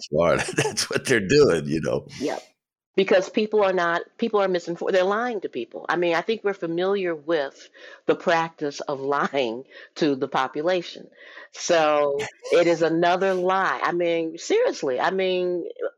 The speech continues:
Speaker 2: we are living in a country where we are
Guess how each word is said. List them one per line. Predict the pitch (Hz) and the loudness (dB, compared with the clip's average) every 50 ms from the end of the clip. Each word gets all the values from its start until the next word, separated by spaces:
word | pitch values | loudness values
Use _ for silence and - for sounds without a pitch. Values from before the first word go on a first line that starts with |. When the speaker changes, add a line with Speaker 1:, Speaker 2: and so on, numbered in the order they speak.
| - - - _ | -18 -20 -16 _
Speaker 2:
we | 175 170 180 214 240 262 269 | -4 -2 0 0 0 0 0
are | 269 247 214 | 0 0 2
living | 208 202 214 202 226 220 | 2 0 0 0 0 -2
in | 208 196 190 | 0 -2 -2
a | 185 | -4
country | - - 240 277 269 - - 180 175 170 180 - - - - - _ | -4 -4 -4 -4 -4 -6 -6 -4 -4 -4 -4 -8 -14 -18 -20 -20 _
where | - 190 202 196 190 | 2 4 4 4 4
we | 180 180 214 226 226 | 2 2 2 2 2
are | 214 185 180 175 170 170 170 170 | 2 2 2 2 0 0 -2 -4